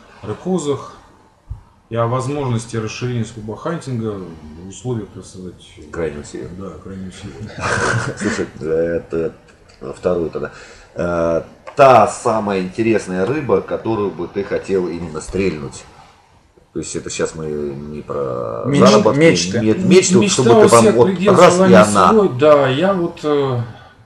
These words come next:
Speaker 1: продуктивно стараюсь найти большого осетра, килограмм на пятнадцать-двадцать как минимум.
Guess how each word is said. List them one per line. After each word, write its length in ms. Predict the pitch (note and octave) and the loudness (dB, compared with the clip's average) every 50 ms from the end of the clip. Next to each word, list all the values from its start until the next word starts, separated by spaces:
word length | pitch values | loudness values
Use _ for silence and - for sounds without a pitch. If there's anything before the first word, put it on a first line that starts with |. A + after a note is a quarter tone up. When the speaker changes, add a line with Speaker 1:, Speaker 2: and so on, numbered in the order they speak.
| _ | _
Speaker 1:
продуктивно 600 | - B2 B2+ C3 C#3 B2 - - D#3 D3 C#3 B2+ A#2+ | -12 -10 -10 -8 -10 -10 -10 -8 -6 -6 -4 -6 -6
стараюсь 440 | - - B2 B2 B2 A#2+ A#2 A#2 - | -4 -2 -2 0 0 -2 -4 -4 -6
найти 360 | A#2 A#2 A2+ A2 - A2+ A2 | -4 -4 -4 -6 -8 -10 -10
большого 520 | G#2 G#2 A2+ A2+ A2 - - A2 G#2 G#2 G#2+ | -6 -6 -6 -6 -6 -8 -10 -8 -8 -8 -8
осетра, 520 | G#2 - - C3 B2+ E3+ F#3+ G3+ G#3+ G#3 - - _ _ _ _ _ _ _ _ | -10 -10 -12 -10 -8 -4 -4 -4 -4 -6 -10 -20 _ _ _ _ _ _ _ _
килограмм 400 | - C#3+ D3+ D#3 D3+ D3+ D3+ D3 | -8 -6 -6 -4 -4 -6 -6 -6
на 80 | D3+ | -8
пятнадцать-двадцать 880 | C3+ C3+ C#3+ C3+ D3 C#3+ C#3 B2+ - C3 C3 C3 C3 B2 A#2+ - A#2 A2+ - | -10 -12 -12 -10 -10 -10 -10 -10 -12 -12 -8 -6 -6 -6 -6 -8 -12 -12 -10
как 180 | A#2+ A2+ A2+ | -10 -10 -6
минимум. 500 | A#2+ A#2+ A#2+ A#2+ A#2 A2+ A2 G#2+ G#2 F#2+ | -6 -4 -4 -2 -2 -4 -4 -6 -8 -12